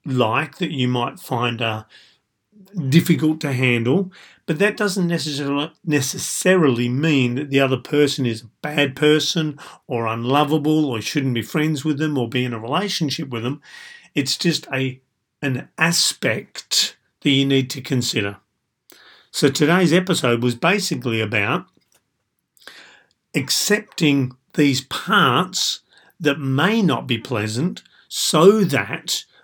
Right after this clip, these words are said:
the whole be-, can become more transparent, more honest, more open, more, uh,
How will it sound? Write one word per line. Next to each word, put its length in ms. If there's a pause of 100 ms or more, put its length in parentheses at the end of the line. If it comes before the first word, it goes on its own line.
the 160
whole 840 (240)
be-, 120
can 300
become 440
more 680 (1500)
transparent, 1040 (440)
more 280
honest, 560
more 240
open, 640 (320)
more, 600 (800)
uh, 420